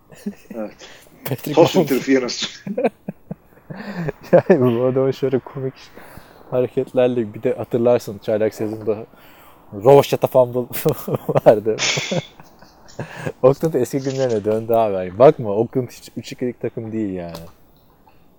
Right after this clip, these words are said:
Speaker 1: Ay ay ay. Evet neyse.
Speaker 2: Şimdi
Speaker 1: Ee,
Speaker 2: Oakland'da, e, receiver transferi Zay Jones dedik. Beşinci tur hakkı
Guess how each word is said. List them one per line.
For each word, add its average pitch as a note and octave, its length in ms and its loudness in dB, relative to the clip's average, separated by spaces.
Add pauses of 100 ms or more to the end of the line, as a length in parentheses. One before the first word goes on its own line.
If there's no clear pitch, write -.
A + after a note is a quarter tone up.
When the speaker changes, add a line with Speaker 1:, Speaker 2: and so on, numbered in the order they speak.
(2750)
Speaker 1:
Ay C#3 400 6
ay A#2 180 4
ay. G#2+ 120 -2 (140)
Evet E3 300 2
neyse. D3+ 380 -2 (360)
Speaker 2:
Şimdi C3 200 0
Speaker 1:
Ee, B2 340 4
Speaker 2:
Oakland'da, G#3 580 6
e, D#3 220 0 (360)
receiver D#3+ 360 0
transferi C#3 560 0
Zay C3 240 0
Jones D3 300 -4
dedik. B2+ 200 -4 (120)
Beşinci B2 600 -4
tur C#3 80 2
hakkı B2+ 420 4